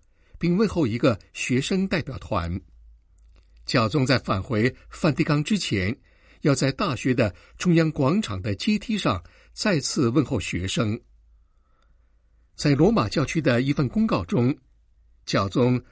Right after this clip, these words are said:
罗马教区代理主教雷纳枢机为教宗探访罗马大学一事表示欣喜。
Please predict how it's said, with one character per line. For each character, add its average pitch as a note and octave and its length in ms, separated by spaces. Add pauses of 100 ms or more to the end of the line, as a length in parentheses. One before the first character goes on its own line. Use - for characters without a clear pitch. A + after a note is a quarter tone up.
(140)
罗 C3+ 160
马 A2+ 160
教 A#2+ 180
区 B2+ 300
代 C3+ 160
理 B2 140
主 G#2+ 180
教 G2+ 340
雷 G#2+ 220
纳 F3+ 160
枢 - 240
机 A#2 320 (560)
为 A2+ 160
教 - 180
宗 C#3 320 (240)
探 E3 240
访 A2 360
罗 C#3 120
马 F#3+ 200
大 D3+ 180
学 F3+ 140
一 G2+ 180
事 - 260 (220)
表 A2+ 140
示 - 120
欣 G3 320
喜。 - 320